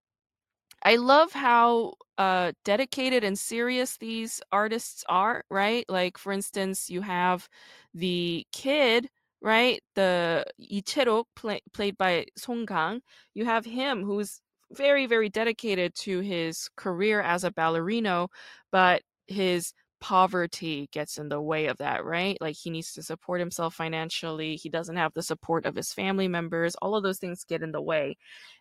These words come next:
And, um, it was a very insightful sort of exploration on how the arts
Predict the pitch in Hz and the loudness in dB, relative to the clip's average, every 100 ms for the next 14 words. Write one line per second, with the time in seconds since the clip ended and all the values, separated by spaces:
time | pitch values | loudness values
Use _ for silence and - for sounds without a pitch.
0 | - 185 175 170 - 165 165 160 151 - | -2 0 0 0 2 4 4 4 -2 -8
1 | _ - 185 - 196 190 180 185 190 196 | _ 0 0 2 2 4 4 4 4 4
2 | 190 - - 180 180 196 185 - - 185 | 2 -2 -2 -2 0 2 0 0 0 4
3 | 180 180 - - _ - 190 180 175 165 | 6 4 0 -20 _ -6 2 4 4 0
4 | - 180 214 262 247 214 185 185 202 190 | 0 4 6 6 4 4 6 4 6 8
5 | 185 185 _ _ _ _ _ - 185 208 | 8 6 _ _ _ _ _ -4 0 2
6 | - 175 226 - - - | 6 6 6 0 -6 -8